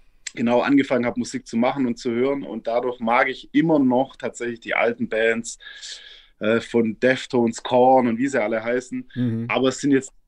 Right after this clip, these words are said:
Speaker 1: meine aktuellen Lieblingsbands. Es ist auch tatsächlich so, dadurch, dass ich eben immer schon zwei oder drei Bands parallel hab,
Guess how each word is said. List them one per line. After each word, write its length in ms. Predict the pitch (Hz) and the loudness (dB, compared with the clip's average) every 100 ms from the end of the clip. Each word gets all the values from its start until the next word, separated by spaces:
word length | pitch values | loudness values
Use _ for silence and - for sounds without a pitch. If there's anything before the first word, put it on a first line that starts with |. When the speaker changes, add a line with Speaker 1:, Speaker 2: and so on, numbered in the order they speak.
| _ _ _ _ | _ _ _ _
Speaker 1:
meine 280 | 117 113 - | -4 -2 -4
aktuellen 720 | - - 123 90 110 107 107 - | -8 -4 -4 -2 -4 -4 -6 -6
Lieblingsbands. 920 | 113 120 123 113 - 104 98 95 117 | -2 -2 0 -4 -4 -2 -2 -4 -10
Es 100 | 110 | -2
ist 60 | |
auch 140 | 127 120 | 0 0
tatsächlich 480 | 127 120 131 120 - | -2 -2 -2 -4 -4
so, 280 | 131 131 - | -2 -2 0
dadurch, 260 | 120 120 127 | 0 0 -2
dass 260 | 123 120 | -4 -4
ich 200 | 120 - | -8 -6
eben 420 | 120 123 120 117 - - _ _ | 0 0 0 -4 -8 -20 _ _
immer 260 | 160 170 160 | 0 2 0
schon 320 | - 131 123 | 0 -2 -4
zwei 500 | - 113 117 131 127 | -4 -2 0 0 0
oder 180 | 107 117 | -2 -4
drei 320 | - 113 123 | -6 -4 -2
Bands 400 | 120 123 123 131 | 0 0 0 -4
parallel 480 | - 120 113 120 123 117 | -12 -10 -4 -2 -2 -4
hab, 200 | 127 | -6